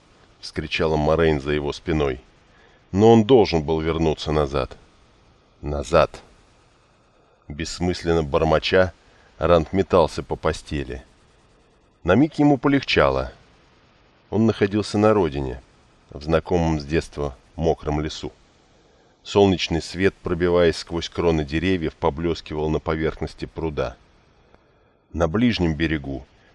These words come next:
лежали поросшие зелёным мхом валуны, а на дальнем раскинулась лужайка,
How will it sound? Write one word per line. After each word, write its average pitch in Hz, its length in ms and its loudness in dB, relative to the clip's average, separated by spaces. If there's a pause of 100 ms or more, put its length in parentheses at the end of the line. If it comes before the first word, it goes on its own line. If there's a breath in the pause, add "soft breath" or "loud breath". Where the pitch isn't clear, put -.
лежали 120 400 2
поросшие 113 580 4
зелёным 95 440 4
мхом 87 400 0
валуны, 82 500 -2 (720 soft breath)
а 71 100 -6
на 76 160 0
дальнем 87 480 4
раскинулась 98 680 0
лужайка, 95 640 -2